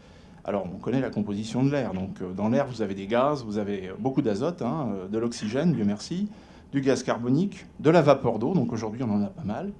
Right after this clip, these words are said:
Je dirais soixante-dix pour cent à peu près dehors. Euh, des ions positifs et des ions négatifs. Alors, pourquoi c'est un problème ? On ne sait pas encore vraiment bien, mais on constate que les jours humides, les chaînes hifi mar-,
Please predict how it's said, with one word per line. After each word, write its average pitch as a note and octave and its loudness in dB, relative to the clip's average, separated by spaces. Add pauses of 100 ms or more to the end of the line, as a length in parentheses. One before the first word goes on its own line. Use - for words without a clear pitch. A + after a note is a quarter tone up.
(140)
Je - -18
dirais A2+ -6
soixante-dix G#2 0
pour - -12
cent D3 -2
à - -6
peu A2+ -4
près D#3+ -4
dehors. D#3+ 0 (1000)
Euh, C#3 10
des F3 10
ions G#3 12
positifs F#3+ 6
et G#3 10
des F3 10
ions F#3+ 12
négatifs. D3 4 (280)
Alors, D3 4
pourquoi G3+ 4
c'est G3+ 6
un D#3+ 10
problème ? D#3+ 4 (1200)
On E3 4
ne C3 2
sait D3 0
pas F3+ 4
encore D#3 6
vraiment C3 6
bien, C3 6 (220)
mais B2+ 6
on C3+ 4
constate D#3 4
que - -2
les C3+ 4
jours C3 4
humides, C3+ 8
les A2+ 0
chaînes A#2+ 4
hifi A#2+ 6
mar-, A#2 6